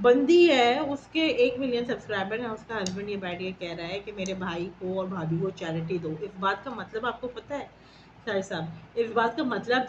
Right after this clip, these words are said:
ये है कि आपके ऊपर ऐसे ऐसे haters और लाइव लगेंगी कि यार, ये आपका side business है। ऐसे आप, आप यकीन करें,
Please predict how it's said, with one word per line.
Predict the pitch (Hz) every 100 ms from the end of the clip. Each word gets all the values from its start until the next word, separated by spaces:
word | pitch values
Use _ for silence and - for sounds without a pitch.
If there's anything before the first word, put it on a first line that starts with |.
| 220
ये | 214 220
है | 196 233
कि | 311 320
आपके | - 208 220 233 - - - - - -
ऊपर | 165 - 285
ऐसे | 269 233 233 294
ऐसे | 285 285
haters | 294 220 202 233 240 262
और | 233 226
लाइव | 220 190 226 240
लगेंगी | 208 190 202 208 254 - - - - - -
कि | 320 254
यार, | 294 330
ये | 330
आपका | 339 277 269 330
side | 320 277 311
business | 311 277 285 269
है। | 190 180 - - - - -
ऐसे | 254 - 349 -
आप, | 247 269 269
आप | - 247 254 - -
यकीन | 233 247 285 311 302
करें, | 214 185